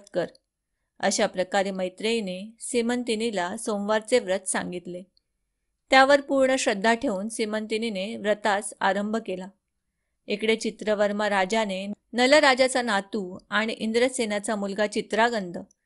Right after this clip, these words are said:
हा सीमंतिनीसाठी योग्य वर निवडला. तो नलराजाप्रमाणे अतिशय शूर, पराक्रमी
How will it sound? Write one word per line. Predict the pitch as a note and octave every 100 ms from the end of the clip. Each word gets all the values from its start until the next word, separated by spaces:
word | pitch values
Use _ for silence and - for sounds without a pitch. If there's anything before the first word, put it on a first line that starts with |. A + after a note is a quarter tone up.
| _ _ _ - G#3+
हा | G#3+ A3+
सीमंतिनीसाठी | A3+ G#3+ G#3+ G#3+ A3 A3+ A#3 A#3 A#3+
योग्य | G3+ G#3+ G#3 A#3
वर | A3
निवडला. | G3+ F#3+ F#3+ F3 F#3 F#3+ _ _ _ _ _
तो | A3
नलराजाप्रमाणे | A3 G3+ G#3 G#3 G3+ G#3 G3+ G3+ A3 G3 G3
अतिशय | - G3+ A3+ - A3+
शूर, | A#3 B3 A#3 G3+ -
पराक्रमी | G#3 G3+ G#3 A#3 A3 F#3 G3